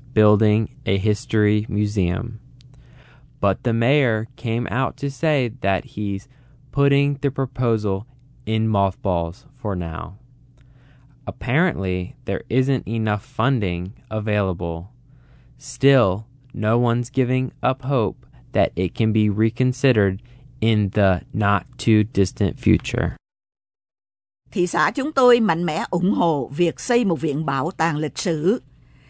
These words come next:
Speaker 2: Nhưng ông thị trưởng lên tiếng rằng ông dẹp đề nghị này vào một chỗ trong lúc này. Rõ ràng là thị xã không có đủ tiền.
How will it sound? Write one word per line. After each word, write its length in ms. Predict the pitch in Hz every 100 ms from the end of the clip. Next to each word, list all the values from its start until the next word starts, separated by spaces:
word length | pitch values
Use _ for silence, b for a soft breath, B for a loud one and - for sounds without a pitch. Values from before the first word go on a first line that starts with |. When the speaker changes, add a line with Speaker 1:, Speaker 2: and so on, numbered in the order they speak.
| b -
Speaker 2:
Nhưng 160 | 262
ông 180 | 254 247
thị 180 | - 147
trưởng 280 | 147 143 180
lên 260 | 240 220
tiếng 220 | 208 202 277
rằng 360 | 233 170 131 b b b -
ông 280 | 254 240 165
dẹp 260 | 196 185
đề 220 | 208 180
nghị 220 | 185 165 165
này 260 | 180 160
vào 120 | 143
một 220 | 151 139 -
chỗ 400 | 156 143 240 - -
trong 180 | 180 190
lúc 140 | 196
này. 320 | 180 170 131 113 - b b b b
Rõ 260 | 139 156 226
ràng 220 | 170 156
là 100 | 135
thị 240 | 143 143
xã 300 | 147 147 135
không 300 | - 294 208
có 100 | 233
đủ 200 | 175 143
tiền. 400 | - 190 175 135